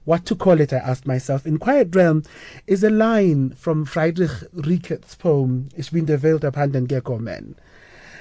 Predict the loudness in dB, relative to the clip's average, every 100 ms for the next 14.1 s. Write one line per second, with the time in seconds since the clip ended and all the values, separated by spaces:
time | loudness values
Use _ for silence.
0 | -6 0 4 4 2 6 6 6 2 0
1 | 0 -2 -4 -12 -16 -8 -4 -2 -4 -6
2 | -6 -6 -8 -20 -20 -10 -2 0 2 2
3 | 2 0 -2 -4 -8 -12 -6 -4 0 0
4 | 0 -2 -6 -8 -6 -4 -2 -6 -10 -4
5 | -2 0 -2 -6 -14 -10 -8 -6 -6 -6
6 | -6 -12 -14 -14 -20 -20 _ _ -20 _
7 | -2 2 2 4 6 6 4 0 0 0
8 | 0 -2 -2 -4 -4 -4 -2 -2 -2 -4
9 | -6 -10 -10 -6 -4 -4 -8 -6 -6 -6
10 | -12 -20 -20 -20 -20 -20 -20 -20 -20 -14
11 | -4 -2 -2 -2 -2 -2 0 0 2 4
12 | 2 0 -2 -4 -4 -4 -2 2 2 2
13 | -2 -10 -12 -10 -12 -12 -16 -16 -16 -16